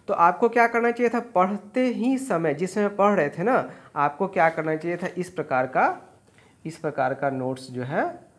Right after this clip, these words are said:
आपको लिख, बना लेना चाहिए था। ठीक है, यानी कल जो आपको दिया गया था, कल आपको जो दिया गया था क्या,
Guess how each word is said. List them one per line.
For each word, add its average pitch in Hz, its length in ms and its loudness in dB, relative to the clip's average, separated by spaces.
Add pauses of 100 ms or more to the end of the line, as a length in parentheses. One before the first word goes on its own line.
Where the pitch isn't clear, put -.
(200)
आपको 202 680 -4 (640)
लिख, 143 380 -2
बना 139 280 2
लेना 147 380 0 (400)
चाहिए 123 360 -6
था। - 440 -2 (320)
ठीक 220 180 -2
है, 196 120 -2
यानी 165 260 0
कल 220 320 4
जो 247 100 4
आपको 202 380 2
दिया 147 300 2
गया 123 240 0
था, 208 460 0 (2000)
कल 160 140 2
आपको 151 260 0
जो 147 120 -2
दिया 143 280 2
गया 143 220 2
था 147 140 -6
क्या, 151 320 2